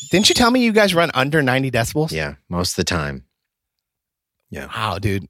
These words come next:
Speaker 2: Yeah.
Speaker 1: We, we try to keep our peaks under ninety-nine.
Speaker 2: Okay. Yeah. So I, I kept telling her, "Yeah, sorry."
Speaker 1: Wow, dude. It's, it's,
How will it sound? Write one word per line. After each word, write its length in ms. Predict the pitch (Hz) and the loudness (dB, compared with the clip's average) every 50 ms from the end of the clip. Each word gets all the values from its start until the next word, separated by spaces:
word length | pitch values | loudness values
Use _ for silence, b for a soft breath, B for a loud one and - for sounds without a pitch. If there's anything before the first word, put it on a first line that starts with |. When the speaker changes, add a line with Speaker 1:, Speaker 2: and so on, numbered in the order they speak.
| _ - | _ -10
Speaker 2:
Yeah. 240 | 82 82 82 78 71 - | -8 -8 -8 -8 -10 -10
Speaker 1:
We, 320 | - 101 123 147 190 220 - | -4 0 2 2 2 2 -2
we 180 | - 110 131 160 | -4 -2 -2 0
try 180 | - - 151 135 | 2 2 2 2
to 60 | 123 110 | 0 -2
keep 220 | - - 123 - | -4 -6 -2 0
our 120 | 120 107 | 0 0
peaks 340 | - - - 151 135 113 - 135 | 2 2 2 2 2 0 0 -2
under 200 | 113 110 110 104 | 0 0 -2 0
ninety-nine. 640 | 107 104 107 104 98 98 92 92 95 87 80 82 80 - - - | 0 -2 -2 -2 -4 -6 -6 -6 -6 -8 -10 -12 -16 -16 -12 -12
Speaker 2:
Okay. 300 | 80 - - 76 71 69 _ - | -10 -8 -8 -10 -10 -12 _ -8
Yeah. 180 | - 80 73 69 | -6 -6 -6 -4
So 220 | - - - 78 | -6 -6 -4 -4
I, 140 | 76 80 85 - _ - | -4 -4 -4 -6 _ -8
I 100 | 76 - | -8 -4
kept 240 | - - 92 - | -4 -4 -4 -4
telling 260 | - - 82 76 73 73 | -4 -4 -4 -4 -2 -4
her, 180 | 67 67 67 - - | -6 -6 -8 -12 -12
"Yeah, 320 | - 71 69 69 69 69 - _ _ _ _ _ _ _ _ _ _ _ _ _ _ | -10 -8 -6 -6 -8 -8 -12 _ _ _ _ _ _ _ _ _ _ _ _ _ _
sorry." 340 | - - - - - - - _ _ _ _ _ _ B B B B B B B - | -12 -12 -10 -10 -10 -12 -14 _ _ _ _ _ _ B B B B B B B -6
Speaker 1:
Wow, 420 | - - 151 156 151 135 117 107 | -2 -2 0 0 -2 -2 -4 -6
dude. 260 | 101 98 98 101 92 - - | -4 -2 -2 -2 -2 0 2
It's, 260 | 151 208 - - - - | 2 2 2 -2 -4 0
it's, 220 | 180 208 220 - | 0 0 0 0